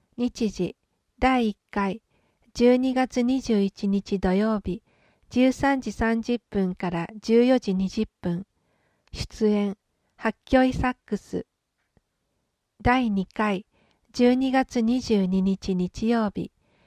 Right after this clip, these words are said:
十四時から十四時五十分。出演、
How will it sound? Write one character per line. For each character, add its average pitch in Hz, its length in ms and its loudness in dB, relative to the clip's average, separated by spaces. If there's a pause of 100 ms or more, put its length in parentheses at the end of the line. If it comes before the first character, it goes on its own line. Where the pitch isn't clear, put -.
(200)
十 240 300 4
四 262 140 8
時 - 140 -6
か 180 220 -4
ら 175 160 -4
十 226 260 2
四 247 140 4
時 185 140 -4
五 180 120 -2
十 208 220 -4 (120)
分。 175 300 -4 (640)
出 - 320 -4
演、 202 320 0